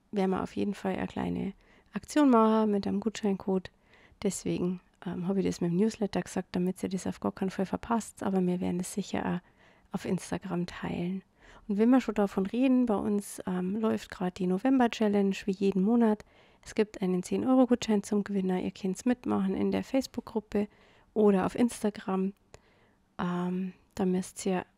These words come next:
unseren Hashtag verwenden und uns bitte markieren. Äh, ich schreib das unten nochmal in die Videobeschreibung rein. Und dann könnt ihr da teilnehmen und am Schluss vom Monat beziehungsweise am Anfang vom nächsten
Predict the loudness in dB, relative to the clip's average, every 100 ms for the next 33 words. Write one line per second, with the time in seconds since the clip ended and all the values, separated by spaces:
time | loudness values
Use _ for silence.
0 | -4 -2 0 0 -2 -4 -8 -8 -4 -2
1 | 0 -2 -2 -2 -2 -2 -4 -4 -2 -2
2 | -2 -2 2 4 2 _ _ _ _ _
3 | _ _ _ _ -4 0 2 2 -2 -2
4 | -2 2 4 6 4 2 0 0 -2 -2
5 | -2 -4 -4 -6 -6 -6 -2 -2 -2 _
6 | _ _ _ _ _ _ _ _ _ _
7 | -2 0 2 -2 -2 -4 -2 -2 -4 -2
8 | 0 4 4 2 2 0 -2 -2 -2 -2
9 | -4 -2 -2 2 2 2 -2 -6 -2 -2
10 | 0 -2 -2 -2 0 -2 -2 -4 -2 0
11 | 2 0 -2 -6